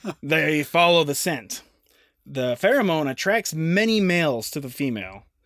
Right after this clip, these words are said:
Speaker 2: This results in what is called breeding balls,
Speaker 1: <laughs>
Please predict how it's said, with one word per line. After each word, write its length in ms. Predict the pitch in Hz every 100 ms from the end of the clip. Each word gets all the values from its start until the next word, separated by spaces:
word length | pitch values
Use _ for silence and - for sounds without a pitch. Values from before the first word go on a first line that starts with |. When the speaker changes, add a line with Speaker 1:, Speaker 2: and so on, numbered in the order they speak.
| _ - _ 143
Speaker 2:
This 300 | 175 208 175
results 560 | 185 160 160 175 -
in 140 | 143 143
what 120 | 143
is 100 | -
called 520 | - 151 147 147 - _ -
breeding 600 | 139 139 180 220 143 123
balls, 540 | 107 95 92 92 - - _ _ _ _ -
Speaker 1:
<laughs> 140 | 139